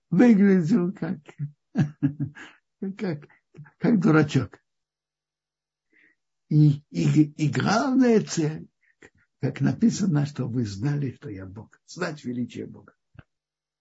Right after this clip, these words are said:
Скажите, а где было, что Бог насмехался над Египтом? Наказывал. Как говорится, порол, да, наказывал.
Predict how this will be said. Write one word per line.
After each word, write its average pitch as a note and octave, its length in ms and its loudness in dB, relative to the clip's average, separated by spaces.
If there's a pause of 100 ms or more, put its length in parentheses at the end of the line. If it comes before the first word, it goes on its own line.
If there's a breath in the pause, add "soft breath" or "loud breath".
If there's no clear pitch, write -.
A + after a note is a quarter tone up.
(1500)
Скажите, D#3+ 600 4 (500)
а A2 120 -6
где A2 240 0
было, C#4 320 2
что F#3 220 -2
Бог F3 260 2
насмехался D3+ 880 2
над C#3+ 220 -4
Египтом? A#2 520 -8 (460)
Наказывал. B3 1000 4 (760 soft breath)
Как D3 140 4
говорится, E3+ 460 6
порол, D#3+ 640 6
да, - 300 -8 (320)
наказывал. D#3+ 640 -10